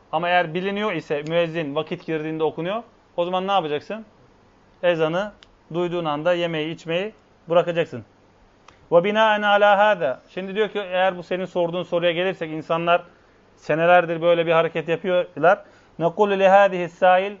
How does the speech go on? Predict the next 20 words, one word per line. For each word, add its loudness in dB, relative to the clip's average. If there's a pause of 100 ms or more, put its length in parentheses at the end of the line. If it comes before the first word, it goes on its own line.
O -6
kimseye -2
diyoruz 0
ki 0 (1300)
اِنَّمَا 4
مَضَى 2 (1400)
لَا 8
يَلْزُمُكَ 0
قَضَاؤُهُ. 2 (360)
Diyor -2
geçmişin -4 (240)
kazasını 2 (420)
sana 0
emretmiyoruz. -4
Geçmişle -6
ilgili -4 (340)
o -4
günlerin -2
kazasını 0
tut -2